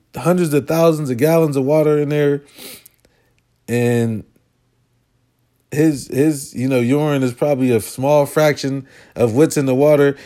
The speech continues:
but that doesn't change the fact that it's, it's in, it's in the water. You know what I mean? Whatever water they had that he peed in,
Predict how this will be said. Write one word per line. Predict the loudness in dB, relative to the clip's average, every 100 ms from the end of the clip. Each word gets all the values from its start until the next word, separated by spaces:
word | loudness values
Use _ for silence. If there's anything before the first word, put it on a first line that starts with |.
| -8
but | -4 0
that | 2
doesn't | 2 2 2
change | 2 4
the | 2
fact | 2 2
that | 4
it's, | 2 0
it's | -2 0
in, | 0 -2
it's | -2 0
in | 0
the | 2
water. | 0 -2 -8 _ _
You | -6
know | -2
what | 0
I | 0
mean? | 0 -2 -4 -12 -4
Whatever | 2 4 4
water | 4 4 6
they | 4 4
had | 6 4 4
that | 2
he | 0
peed | 0 0 2
in, | 2